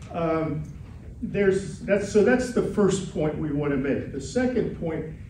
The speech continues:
is understanding, uh, this situation today, we need to look at historical context. Uh, we,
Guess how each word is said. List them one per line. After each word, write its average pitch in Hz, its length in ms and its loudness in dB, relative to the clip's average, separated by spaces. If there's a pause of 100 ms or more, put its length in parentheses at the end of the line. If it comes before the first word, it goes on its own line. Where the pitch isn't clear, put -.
(200)
is - 180 0
understanding, 202 1160 2
uh, 143 320 -6
this - 360 -4
situation 151 760 0
today, 147 360 -4
we 147 180 -4
need 156 280 -2
to 156 80 -4
look 147 340 -2
at 156 240 -8
historical 156 680 -4
context. - 840 -8 (680)
Uh, 139 300 -8 (540)
we, 165 140 -2